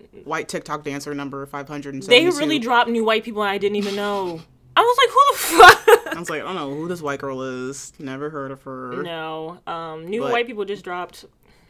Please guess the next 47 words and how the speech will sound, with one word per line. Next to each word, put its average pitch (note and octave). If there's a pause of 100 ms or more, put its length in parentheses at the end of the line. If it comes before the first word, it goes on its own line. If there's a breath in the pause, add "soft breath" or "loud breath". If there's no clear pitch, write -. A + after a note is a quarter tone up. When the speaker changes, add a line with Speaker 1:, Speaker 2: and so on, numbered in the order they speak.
(120)
Speaker 1:
doing C3+
all C3+
these C3
TikTok D3+
dances C3+
with C3
no C#3
flavor. C3+ (220 soft breath)
Speaker 2:
Yeah, B3
and A#3
then B3
they B3+
put C4
the C#4
side A#3
by G#3+
side G3+
to A3+
the G3
black F3+
creators. A3+
I -
was G#3+
like, G3
"Wow, F3+
that's G#3
a A#3
really G3+
embarrassing." F3
Speaker 1:
I F3
was F3+
like, E3+
"You C4
see E4+
how C#4
black F#3
people A3
have E3+
some F3
flavor G#3+
when G#3+
they G#3
dance?" G#3+
Speaker 2:
Some -
Speaker 1:
Like, C#3+
Speaker 2:
excellence. A3+
Speaker 1:
bruh. C#3